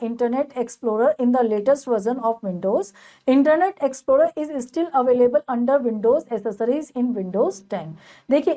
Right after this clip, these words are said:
Microsoft Edge से पहले हमारा जो था वो इंटरनेट एक्सप्लोरर था, उसी को आगे एडवांस करके नाम दिया गया Microsoft Edge का। लेकिन इंटरनेट एक्सप्लोरर को भी हम Windows ten की Windows accessory में जाकर अब भी देख सकते हैं।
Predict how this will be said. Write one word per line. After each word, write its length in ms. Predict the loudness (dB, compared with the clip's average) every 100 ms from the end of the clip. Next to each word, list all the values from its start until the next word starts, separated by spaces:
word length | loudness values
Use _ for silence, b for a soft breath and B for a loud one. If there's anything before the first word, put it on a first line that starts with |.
| 2
Microsoft 680 | 2 2 2 2 0 0 0
Edge 160 | 0 2
से 80 | -2
पहले 280 | 0 0 0
हमारा 400 | -2 0 0 0
जो 200 | 2 0
था 300 | 0 0 -2 B B _
वो 80 | 2
इंटरनेट 580 | 4 2 2 0 -2 -6
एक्सप्लोरर 480 | -10 -8 -4 -2 -2 -6
था, 140 | -8 -4
उसी 300 | 0 0 0
को 240 | 2 4 4 4
आगे 180 | 2 2 0
एडवांस 400 | 0 -2 -2 -4
करके 280 | -6 -6
नाम 280 | -4 -4 -4
दिया 160 | -4 -2
गया 180 | -2 -2
Microsoft 680 | -4 -4 -4 -4 -4 -8 -10 -16
Edge 100 | -14
का। 140 | -16 B B 0
लेकिन 380 | 0 0 0 0
इंटरनेट 440 | 2 2 2 0
एक्सप्लोरर 500 | -4 -6 -2 2 4 4
को 160 | 2
भी 120 | 2
हम 200 | 0 0
Windows 360 | -2 -2 -2 -2
ten 240 | -6 -6 -4
की 160 | -4
Windows 300 | 0 0 0 -4
accessory 360 | -6 -6 -6
में 80 | -6
जाकर 340 | -8 -6 -4 -2
अब 140 | -4 -4
भी 160 | -2 -2
देख 280 | -4 -8
सकते 360 | -12 -20 _
हैं। 80 | -20